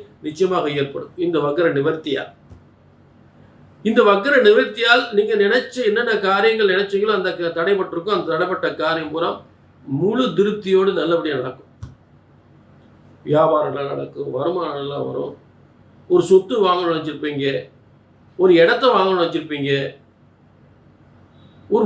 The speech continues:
உத்தியோகம் முயற்சி பண்ணியிருப்பீங்க, இது எல்லாமே கிடைக்கும். வக்ர நிவர்த்தியா அதெல்லாம் நல்லா நடக்கும். முக்கியமா வந்து உடல் சுகாதாரம், சுகாதார பாதிப்பு, கண்டிப்பா உடல்ல சுகாதாரம் பாதிச்சிருக்கும். அந்த சுகாதாரம், நல்ல உடல்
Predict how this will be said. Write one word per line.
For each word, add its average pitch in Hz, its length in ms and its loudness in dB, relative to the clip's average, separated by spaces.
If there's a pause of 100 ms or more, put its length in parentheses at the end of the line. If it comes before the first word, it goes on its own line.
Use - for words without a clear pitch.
(120)
உத்தியோகம் 254 420 4
முயற்சி 202 260 4
பண்ணியிருப்பீங்க, 151 540 -4 (460)
இது 208 180 -4 (160)
எல்லாமே 247 480 2
கிடைக்கும். 160 340 -4 (1080)
வக்ர 202 280 6 (100)
நிவர்த்தியா 214 420 2
அதெல்லாம் 185 260 0
நல்லா 160 200 0
நடக்கும். 143 280 -8 (680)
முக்கியமா 269 440 2 (100)
வந்து 226 200 0 (540)
உடல் 262 280 2
சுகாதாரம், 208 640 2 (1120)
சுகாதார 247 500 6 (180)
பாதிப்பு, 175 360 0 (460)
கண்டிப்பா 175 380 -4 (560)
உடல்ல 185 340 4 (320)
சுகாதாரம் 175 560 -2
பாதிச்சிருக்கும். 156 640 -4 (280)
அந்த 151 180 -6
சுகாதாரம், 151 640 -2
நல்ல 151 340 -2
உடல் 156 240 -2